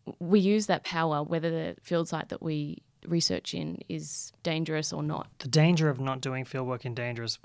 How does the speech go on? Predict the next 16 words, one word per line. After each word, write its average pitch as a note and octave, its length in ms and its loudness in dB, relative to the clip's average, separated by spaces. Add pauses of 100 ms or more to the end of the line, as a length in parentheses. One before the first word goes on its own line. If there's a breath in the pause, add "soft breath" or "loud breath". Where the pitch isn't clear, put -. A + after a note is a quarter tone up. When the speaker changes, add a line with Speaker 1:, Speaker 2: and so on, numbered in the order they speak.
Speaker 2:
places, A#2 360 -2
in A2+ 100 -6
inverted A2 260 -8
commas, G#2+ 480 -10
is C3 140 -6
that C3 200 -4
you C3+ 160 -6
end C3+ 180 -2
up A#2 200 -4 (120)
with B2+ 120 -4
whole B2+ 180 2
swathes B2 400 0
of A#2 80 -4
the A2+ 80 -6
world A2 540 -6
which - 360 -4